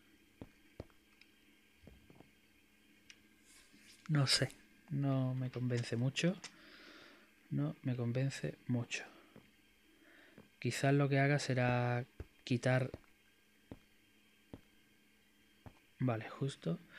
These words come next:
Quitar esto y quitar la parte de abajo. Y creo que, que ya está, ¿no? Eh, bueno, voy a <laughs> comentar lo del episodio anterior.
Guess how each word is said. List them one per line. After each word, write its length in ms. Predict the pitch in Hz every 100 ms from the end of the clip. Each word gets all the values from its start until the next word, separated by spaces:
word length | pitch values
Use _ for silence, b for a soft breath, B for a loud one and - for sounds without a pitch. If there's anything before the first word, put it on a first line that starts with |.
| B B B B - - -
Quitar 320 | 127 123 131
esto 500 | 139 - - 160 170 - - - _ _ -
y 460 | 131 127 123 117
quitar 340 | - 113 131 131
la 140 | 123
parte 280 | 123 120 113
de 60 |
abajo. 480 | 107 123 - 180 208 - _ _ _ _ _ _ _
Y 240 | 131 120 113
creo 340 | - 120 120
que, 760 | - 117 110 107 107 104 98 - - _ - - - _ _ _ _ b b b
que 120 | - 104
ya 80 |
está, 340 | 95 - 95 95
¿no? 160 | 98 - - - - - - - B B B B - - - B B B B B - - - - - - - - - - -
Eh, 160 | - 131
bueno, 220 | 139 127
voy 140 | 131
a 80 | 131 - 160
<laughs> 20 |
comentar 460 | - 143 135 143 139
lo 120 | 143
del 160 | 131 123
episodio 360 | 117 110 131
anterior. 460 | 135 120 120 131